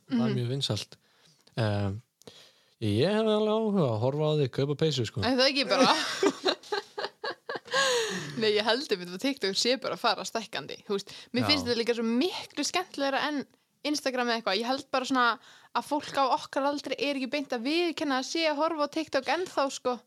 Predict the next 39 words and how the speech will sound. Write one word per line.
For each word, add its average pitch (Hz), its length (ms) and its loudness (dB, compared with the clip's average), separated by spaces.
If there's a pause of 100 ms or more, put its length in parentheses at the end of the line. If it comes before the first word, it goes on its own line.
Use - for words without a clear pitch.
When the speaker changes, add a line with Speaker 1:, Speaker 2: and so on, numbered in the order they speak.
(120)
Speaker 1:
Þetta 120 260 0
er, 117 120 -2 (220)
þetta 117 240 0
er 110 100 0
svona, 117 260 4 (800)
eh, - 540 -8 (440)
fljót 135 360 2
örvun, 117 460 0 (420)
Speaker 2:
Mhm. 262 180 4
Speaker 1:
ef 208 140 0
þú 110 60 -2
skilur 107 260 -2
mig. 98 240 -2
Speaker 2:
Já. 196 180 0 (180)
Speaker 1:
Þetta 110 240 0
er 110 240 0
alveg 110 440 0 (160)
super 147 320 0
quick, - 420 0 (320)
hvert 131 280 0
vídeó 127 540 -2
er 120 80 6
ekki 120 200 2
lengra 135 400 2
en 120 120 -2
ein 135 260 4
mínúta, 123 460 4 (160)
Speaker 2:
Já. 220 160 0
Speaker 1:
sem 131 140 0
er 123 60 2
það 127 120 0
sem 123 160 -4
allir 127 460 0 (100)
náttúrulega 117 320 0
þurfa, 127 300 2
eða 123 120 2
þess 120 140 0
að - 100 -2
allir, 123 360 0